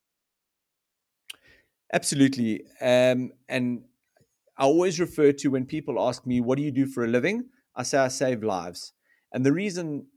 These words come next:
I say that is quite simply, you know, a lot of organizations could be second or third or fourth generation family businesses, suffer a cyber attack or a cyber breach, um, and all of a sudden they don't have the means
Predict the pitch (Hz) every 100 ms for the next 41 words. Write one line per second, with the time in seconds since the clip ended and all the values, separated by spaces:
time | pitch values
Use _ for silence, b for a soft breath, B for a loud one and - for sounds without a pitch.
0 | _ - 127 - 151 147 143 151 147 139
1 | - 170 165 156 143 147 147 - 151 139
2 | 135 - - 139 135 147 143 - 123 131
3 | 123 131 139 143 131 135 110 - - -
4 | 120 113 147 147 113 - 139 - 123 120
5 | 120 123 120 - 131 127 113 113 139 139
6 | - 131 127 b b b - 160 143 143
7 | 117 - 143 147 147 151 143 113 - 123
8 | 135 117 95 131 135 - - _ _ _
9 | _ _ _ _ - 113 117 120 117 135
10 | 131 135 131 127 127 120 120 123 123 120
11 | 113 117 117 127 127 123 -